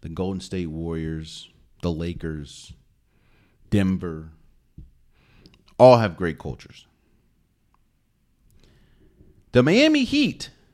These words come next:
well, let's, let's stay on this. All have great cultures. However, there has to, there's something else that has to, you have to have more than just a great culture. You have to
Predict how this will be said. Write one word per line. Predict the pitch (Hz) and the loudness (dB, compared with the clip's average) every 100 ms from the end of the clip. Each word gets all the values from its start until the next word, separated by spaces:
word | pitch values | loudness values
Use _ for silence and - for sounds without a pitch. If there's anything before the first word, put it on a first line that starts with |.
| _ _ _ _ _ _ - | _ _ _ _ _ _ 2
well, | 120 110 165 - - - | 6 6 4 -8 -20 -8
let's, | - 147 - | 0 0 0
let's | 135 | -4
stay | 131 139 | -2 0
on | 135 113 | 2 2
this. | 82 - - - _ _ _ _ _ _ - | 0 -6 -20 -20 _ _ _ _ _ _ 6
All | 151 190 | 8 8
have | 190 143 | 4 0
great | 135 131 | 0 0
cultures. | 131 120 117 110 104 - | 0 0 0 -2 -4 -8
However, | - 131 131 190 214 101 71 82 - - _ _ _ _ _ _ _ _ _ - | 0 6 12 12 10 4 -2 -8 -20 -20 _ _ _ _ _ _ _ _ _ -2
there | 127 147 | 4 4
has | 143 190 - | 4 2 2
to, | - 143 127 107 - | 2 2 2 0 0
there's | 123 151 143 | 8 8 8
something | - 185 185 175 - | 6 6 6 2 2
else | 117 123 - | 2 2 2
that | 107 | -2
has | 85 - 127 117 - - | -4 -8 -8 -8 -8 -10
to, | - - 101 92 - - - | -6 -2 -2 -2 -8 -20 -8
you | 127 | -4
have | 151 170 185 | -2 -2 -2
to | 151 | 2
have | 156 135 | 4 6
more | 123 120 113 | 6 4 4
than | 104 | 2
just | 98 95 | -2 -4
a | 95 | -4
great | 95 78 | -6 0
culture. | 120 110 98 | 4 4 2
You | 117 | 0
have | 101 147 165 | 2 2 2
to | 180 | -4